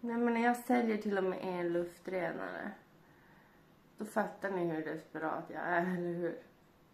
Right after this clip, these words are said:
Nej, men jag måste fortsätta att vila. Jag får ont i hela kroppen.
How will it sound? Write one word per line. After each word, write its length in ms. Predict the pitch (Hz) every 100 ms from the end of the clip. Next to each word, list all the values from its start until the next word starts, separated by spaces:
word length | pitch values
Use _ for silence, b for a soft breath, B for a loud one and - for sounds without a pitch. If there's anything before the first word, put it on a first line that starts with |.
| - - - - - - - -
Nej, 260 | 185 185 185
men 120 | 185
jag 160 | 185 180
måste 400 | 180 180 - -
fortsätta 500 | - - - - 107
att 120 | -
vila. 500 | 190 185 - - -
Jag 240 | - 214
får 240 | - 202 175
ont 460 | 185 180 185 -
i 60 | 185
hela 280 | 180 - 190
kroppen. 760 | - 202 196 - - - -